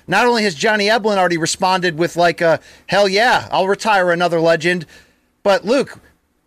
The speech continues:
the idea of him fighting Gegard Mousasi, who just lost his middleweight title, I mean, that's must-see T V. That, that's destination viewing between two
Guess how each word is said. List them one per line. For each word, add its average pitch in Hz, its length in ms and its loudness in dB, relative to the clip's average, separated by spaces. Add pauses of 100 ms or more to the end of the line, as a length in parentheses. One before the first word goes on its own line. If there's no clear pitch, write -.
the 190 140 0
idea 214 400 2
of 175 80 -2
him 247 160 -2
fighting 190 400 -2
Gegard 190 480 0
Mousasi, 185 680 0
who 170 100 2
just 170 220 -4
lost 175 280 0
his 156 120 -6
middleweight 170 400 0
title, 175 400 0 (760)
I 240 60 0
mean, 294 100 -2
that's 320 180 -2
must-see 320 360 -2
T 302 180 -4
V. 330 280 -2
That, 226 220 -2
that's 294 240 -2
destination 285 680 -2
viewing 254 440 0
between 220 380 -2
two 240 460 0